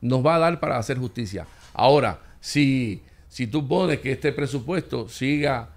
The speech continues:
administrándose en neutro, pues vamos a tener eso. Pero el principio fundamental de la administración se basa en la disciplina fiscal.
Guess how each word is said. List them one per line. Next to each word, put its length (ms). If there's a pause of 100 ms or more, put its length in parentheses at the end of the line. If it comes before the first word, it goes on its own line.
(200)
administrándose 1160
en 100
neutro, 440 (300)
pues 100
vamos 180
a 40
tener 240
eso. 240 (360)
Pero 380
el 160
principio 640
fundamental 720
de 80
la 80
administración 800 (320)
se 220
basa 420
en 160
la 100
disciplina 540
fiscal. 360